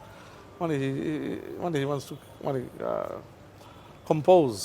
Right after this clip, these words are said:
a government that represents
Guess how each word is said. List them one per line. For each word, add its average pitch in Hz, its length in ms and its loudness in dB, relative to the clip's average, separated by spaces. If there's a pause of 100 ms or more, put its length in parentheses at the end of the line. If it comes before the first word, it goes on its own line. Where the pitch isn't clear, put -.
(720)
a 135 140 6
government 139 420 8 (760)
that 135 300 6
represents 127 420 2